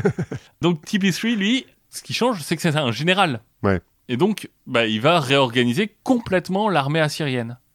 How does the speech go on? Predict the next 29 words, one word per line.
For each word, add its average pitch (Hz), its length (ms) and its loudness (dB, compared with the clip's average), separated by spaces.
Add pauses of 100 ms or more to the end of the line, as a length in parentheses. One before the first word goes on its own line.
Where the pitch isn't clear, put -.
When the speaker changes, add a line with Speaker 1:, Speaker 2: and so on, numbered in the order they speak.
(280)
Speaker 2:
Et 151 280 2 (320)
pour 135 140 4
la 127 80 4
première 139 320 -2
fois, 262 140 0
il 202 100 0
va 135 140 4
créer 185 380 -2 (260)
des 127 140 6
vrais 131 340 2
généraux 175 520 4
et 160 40 2
officiers. 147 500 -2 (560)
C'est - 180 -2
la 131 80 4
première 180 360 2
fois 180 100 2
du 151 140 -2
monde. 202 220 -2
Alors, 143 260 4
il 135 40 -2
y 135 60 2
a 131 60 4
quelques 196 1080 0
armées, 170 500 -2
comme 127 180 -2
les 117 200 0
armées 131 280 0
égyptiennes 151 720 0